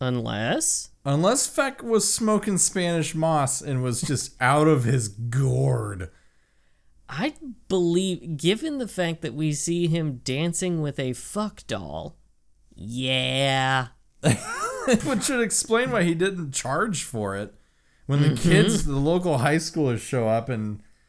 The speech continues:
Speaker 2: pretend to be his friends so they can score weed from him, which he does not charge them for.
Speaker 1: Wait, maybe, maybe he smokes real weed and he's like, "These shitty kids who think they're my friends, but they're,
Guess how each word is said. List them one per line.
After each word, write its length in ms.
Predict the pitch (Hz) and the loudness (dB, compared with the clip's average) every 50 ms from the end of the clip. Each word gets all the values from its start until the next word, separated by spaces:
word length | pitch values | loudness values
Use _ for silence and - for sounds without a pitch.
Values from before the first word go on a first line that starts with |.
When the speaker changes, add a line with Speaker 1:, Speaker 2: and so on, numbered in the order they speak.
| _ _ _ _ - - 123 | _ _ _ _ -18 -16 -6
Speaker 2:
pretend 340 | - 143 135 143 156 147 143 | -4 -2 0 2 2 2 2
to 80 | 139 135 | 2 2
be 140 | 123 135 131 | 2 2 0
his 180 | 117 117 - | 0 -2 -4
friends 360 | - - 127 131 135 135 131 - | -4 -2 0 0 2 2 0 0
so 80 | 127 | -2
they 100 | 117 110 | -2 -2
can 140 | 104 113 101 | -4 -4 -6
score 360 | - - - 139 139 131 117 | -8 -6 -4 -2 0 0 0
weed 380 | 101 92 95 110 151 180 165 135 | 0 0 0 0 0 0 -2 -2
from 180 | - 113 98 95 | -2 -4 -4 -2
him, 220 | 95 98 101 104 | -4 -4 -4 -4
which 180 | 104 101 95 - | -4 -4 -4 -4
he 80 | 123 | -4
does 400 | 110 104 - 113 104 156 156 160 | -4 -4 -4 -2 -2 0 0 0
not 220 | 180 185 185 175 185 | 0 0 -2 -2 -2
charge 380 | - 202 196 214 196 160 135 | -2 0 0 2 0 0 -2
them 240 | 120 120 107 98 87 | -2 -2 -2 -2 -4
for. 500 | - - 98 90 85 76 76 92 90 - _ _ _ _ _ _ _ _ _ _ _ _ _ _ _ _ - | -4 -6 -6 -6 -6 -8 -8 -10 -10 -12 _ _ _ _ _ _ _ _ _ _ _ _ _ _ _ _ -12
Speaker 1:
Wait, 480 | - 151 160 165 170 170 160 - - - - | -8 -4 0 2 2 2 2 0 -4 -10 -6
maybe, 680 | 139 139 151 165 202 208 214 233 220 208 160 - - - - - - | -2 2 2 4 2 2 0 -2 -4 -4 -6 -8 -10 -18 -20 -14 -6
maybe 320 | 139 135 160 170 160 139 120 | -4 -2 -2 0 -2 -2 -4
he 280 | - - 190 254 302 | -4 -4 -2 2 4
smokes 400 | - - 160 165 151 135 - - | 4 4 4 2 0 -2 -4 -4
real 280 | 147 160 190 226 214 180 | -2 0 0 2 2 0
weed 380 | 139 123 110 113 131 127 131 - | 0 -2 -2 -2 -4 -4 -6 -6
and 160 | 131 139 131 | -6 -4 -2
he's 200 | - 156 151 - - | -2 -2 0 0 -2
like, 200 | 123 117 - - | -2 -4 -4 -4
"These 200 | 139 143 147 - | -4 -2 -2 -2
shitty 320 | - - 170 165 165 160 160 | 0 0 0 0 0 -2 -2
kids 300 | - 147 127 123 123 - | -2 -2 -2 -2 -2 -4
who 120 | 131 127 | -4 -6
think 260 | 120 - 143 139 139 - | -4 -4 -4 -4 -4 -2
they're 160 | 147 143 135 | -4 -4 -2
my 160 | 135 131 123 | -2 -2 -4
friends, 560 | - - - 143 127 120 117 110 113 120 - - | -4 -4 -2 -2 -2 -2 -2 -4 -6 -6 -8 -6
but 160 | - 127 117 - | -6 -6 -6 -4
they're, 240 | 120 120 117 113 | -4 -6 -6 -8